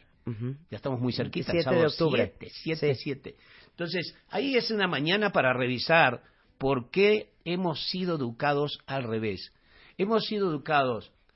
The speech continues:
Speaker 2: a vivir como pobres con buenos ingresos.
Speaker 1: Sí.
Speaker 2: Y eso es un, es lamentable porque no vivimos como ricos con buenos ingresos.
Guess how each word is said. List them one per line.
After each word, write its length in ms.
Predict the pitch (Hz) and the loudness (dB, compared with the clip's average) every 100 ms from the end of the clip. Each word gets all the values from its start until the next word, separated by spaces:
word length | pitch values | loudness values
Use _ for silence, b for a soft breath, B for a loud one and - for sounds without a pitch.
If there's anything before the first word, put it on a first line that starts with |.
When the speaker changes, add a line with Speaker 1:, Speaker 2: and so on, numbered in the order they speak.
| _ _ | _ _
Speaker 2:
a 80 | - | -4
vivir 300 | 135 139 214 | -2 0 -2
como 260 | - 180 160 | -2 -2 0
pobres 540 | 208 220 139 110 - - - - - | 4 4 2 -4 -6 -16 -20 -20 -16
con 160 | - 135 | -6 -2
buenos 280 | 131 139 123 | 0 0 -2
ingresos. 680 | 120 101 - - - - - _ - | -2 -4 -6 -16 -20 -20 -20 _ -20
Speaker 1:
Sí. 60 | - - _ _ - | -20 -20 _ _ -6
Speaker 2:
Y 160 | 160 | 0
eso 160 | 208 196 | 0 0
es 140 | 175 | -4
un, 240 | 196 185 170 | -2 -2 -2
es 100 | 165 | -2
lamentable 580 | 170 170 151 175 170 123 | -2 -2 0 0 0 -4
porque 280 | 131 117 | -4 -4
no 120 | 156 165 | -2 0
vivimos 380 | 156 170 160 151 | 0 0 -4 -4
como 220 | 160 160 | -2 0
ricos 460 | 156 139 147 131 | 0 -2 -4 -6
con 180 | - 123 | -8 -6
buenos 320 | 107 107 101 | -4 -6 -6
ingresos. 680 | 110 113 170 147 139 - - | -8 -2 0 0 -6 -12 -14